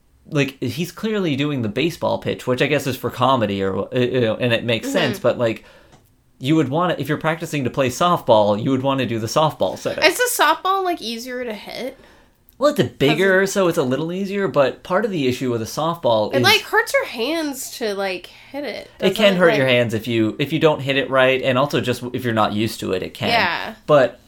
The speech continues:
Speaker 1: uh, one of the reasons why it's a little, I find it a little harder to hit a softball is because it's coming in at an arc. Like, it goes up and then
Speaker 2: Mm-hmm.
Speaker 1: comes back down. I find it harder to line up the hit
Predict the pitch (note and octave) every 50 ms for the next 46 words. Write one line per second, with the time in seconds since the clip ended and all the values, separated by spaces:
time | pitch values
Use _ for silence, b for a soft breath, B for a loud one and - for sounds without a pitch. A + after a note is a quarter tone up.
0 | _ _ - B2 C#3 C#3+ A#2 B2 C3+ D#3 F#3+ F#3+ F#3+ D3 D#3 D#3+ D#3 E3 D#3 B2
1 | B2 C3 B2+ B2 A#2 A2+ A2+ A2+ G#2+ - B2+ B2 A2+ - - - - B2+ B2 A#2
2 | A#2 A#2 A#2 C#3 C#3 F#3 F3+ D#3 - - D#3 - A3 A3+ A3+ G3+ D#3 C#3 C3 C3
3 | B2+ A#2+ A2+ A#2+ A#2+ A#2 B2+ D3+ E3+ E3+ F3 F3+ F3 F3+ F3 E3+ - F3 E3+ F3+
4 | - - F#3+ F#3+ F#3 - D3 B2 A#2+ C#3+ C#3 - D#3+ C#3 C#3 C3 - - C#3+ C#3+
5 | D3 C#3+ C#3+ D3+ D#3 C#3+ A#2+ A2+ A2 G2 - - G#2+ A2 A#2+ E3+ F#3+ - - -
6 | - _ _ _ - C3+ B2+ - B2+ B2+ C3 B2 - - B2 B2 A#2+ A#2+ A#2+ B2
7 | A#2+ A2+ - - C3 A#2+ G#2+ G2+ A#2+ A#2 A#2 A2+ - - A2+ G#2 F#2+ G#2+ A#2 C#3+
8 | E3 D#3+ B B B B B D3 - F#3 F#3 F#3 E3+ B2 B2 C#3+ C#3+ D3+ D#3 D3+
9 | C#3 B2 A2+ G#2+ G#2+ G#2+ A2+ A#2 A2+ A2 A2 C3 C#3 - - A2+ A2+ G#2+ G#2 -
10 | - C3+ D#3+ F#3 -